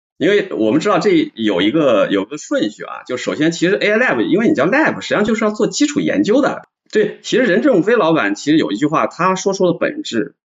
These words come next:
搞科研本质是什么？把钱变成知识。做研发是把知识，用知识来做成产品去赚钱。这是两件完全不一样的事情，大家一听这就听明白了，对吧？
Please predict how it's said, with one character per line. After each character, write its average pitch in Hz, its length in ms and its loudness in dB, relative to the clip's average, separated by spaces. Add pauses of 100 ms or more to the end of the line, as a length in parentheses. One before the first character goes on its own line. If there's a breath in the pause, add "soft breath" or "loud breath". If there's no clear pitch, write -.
(120)
搞 92 200 0
科 214 260 0
研 110 400 0 (200)
本 110 160 0
质 156 100 2
是 151 100 2
什 110 100 -4
么？ 90 140 0
把 101 200 -2
钱 117 360 -2
变 185 140 2
成 151 120 2
知 185 320 -4
识。 - 300 -14 (100)
做 202 180 2
研 147 260 0
发 226 260 0
是 135 260 -2
把 110 220 -2
知 214 320 0
识， 107 340 -2 (140)
用 165 200 2
知 190 280 -2
识 113 200 -2
来 82 220 -2
做 120 180 -2
成 107 120 2
产 107 180 -2
品 107 100 2
去 110 140 -2
赚 135 260 0
钱。 - 220 -12 (300)
这 240 100 0
是 240 140 0
两 104 180 0
件 143 200 2
完 107 200 0
全 165 200 0
不 175 120 -4
一 160 80 6
样 175 160 2
的 107 80 -2
事 - 160 -12
情， - 240 -16
大 143 100 -2
家 165 80 0
一 170 60 2
听 175 180 0
这 175 100 2
就 117 120 2
听 - 180 -2
明 92 140 2
白 90 160 -2
了， 80 80 -4
对 104 100 0
吧？ 95 180 0